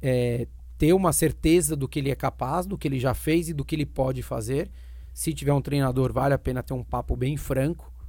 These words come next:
de trocar ideia mesmo e falar, "Olha, é isso, isso e isso, eu tô a fim de alcançar isso, minha rotina, ela permite ter mais sessões de treino, o que que você me sugere,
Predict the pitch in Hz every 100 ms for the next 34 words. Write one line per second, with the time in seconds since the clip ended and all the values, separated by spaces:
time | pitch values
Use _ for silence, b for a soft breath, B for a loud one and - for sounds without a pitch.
0 | - 131 113 120 - 131 127 123 120 123
1 | 135 131 131 127 113 113 b b b b
2 | 123 120 139 - 139 131 - 139 123 147
3 | 180 147 185 170 b b 135 - 127 -
4 | 139 131 - 135 - 135 131 165 180 214
5 | 185 b b b 147 - 147 160 170 143
6 | 156 - 156 143 135 135 156 135 139 160
7 | - - 147 135 135 - 135 - 139 127
8 | - 151 165 165 180 - 175 175 - 165
9 | 120 143 147 165 196